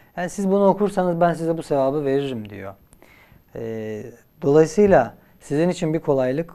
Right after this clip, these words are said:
oluyor. Onun haricinde, e,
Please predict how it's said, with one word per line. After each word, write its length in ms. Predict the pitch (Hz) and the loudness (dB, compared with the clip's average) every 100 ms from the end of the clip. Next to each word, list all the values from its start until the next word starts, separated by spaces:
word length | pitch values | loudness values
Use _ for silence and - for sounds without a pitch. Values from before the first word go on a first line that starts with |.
| - _ | -20 _
oluyor. 400 | 160 170 170 175 170 _ _ _ _ _ _ _ _ _ _ | -6 -4 -6 -8 -14 _ _ _ _ _ _ _ _ _ _
Onun 220 | 135 147 175 | -10 -6 -2
haricinde, 760 | 175 170 151 123 120 127 165 - _ _ _ - | 2 2 0 -4 -6 -8 -12 -16 _ _ _ -14
e, 320 | 117 110 | -12 -10